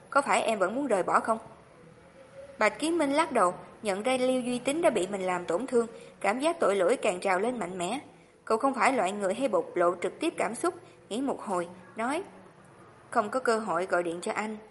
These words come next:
em về nhà đã nói với bố mẹ rồi." "Nói rồi?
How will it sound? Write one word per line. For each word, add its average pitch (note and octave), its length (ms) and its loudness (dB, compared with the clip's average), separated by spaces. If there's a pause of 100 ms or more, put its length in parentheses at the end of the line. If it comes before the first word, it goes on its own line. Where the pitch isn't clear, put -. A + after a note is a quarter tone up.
(240)
em A3+ 160 -4
về F#3+ 120 2
nhà F3 200 -2
đã F3+ 100 2
nói A#3 240 0
với D4 140 -2
bố C4+ 120 6
mẹ F3+ 240 -2
rồi." F3+ 380 -2 (1900)
"Nói D4+ 180 6
rồi? A3 180 8